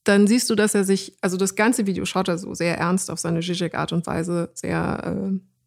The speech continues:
irgendwie von, von der Weltschwere belastet. Aber in dem Moment, wo er dann sagt, "Yeah, and then they told me I can call them the N-word." Und er sagt es aber eben, äh, aus, spricht es aus,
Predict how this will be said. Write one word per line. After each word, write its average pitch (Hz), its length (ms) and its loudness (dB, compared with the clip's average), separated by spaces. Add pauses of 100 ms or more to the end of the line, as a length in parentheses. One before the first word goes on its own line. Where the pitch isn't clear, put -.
(160)
irgendwie 185 240 2
von, 170 240 -2
von 170 140 -2
der 165 180 0
Weltschwere 175 800 0
belastet. 180 680 -2
Aber 180 420 0
in 185 100 2
dem 202 120 4
Moment, 214 280 6
wo 196 60 0
er 196 60 2
dann 185 160 2
sagt, 185 340 0
"Yeah, 226 480 0
and 180 220 -4
then 180 280 2
they 175 120 -2
told 214 260 0
me 180 180 0
I 170 60 -6
can 175 220 -4
call 196 260 0
them 165 280 0 (180)
the - 60 0
N-word." 170 440 0 (680)
Und - 280 -2
er 196 80 0
sagt 175 240 0
es 170 100 -4
aber 165 260 -2
eben, 170 280 2
äh, - 220 -8
aus, 180 360 0
spricht - 300 -2
es 190 100 -6
aus, 175 340 -4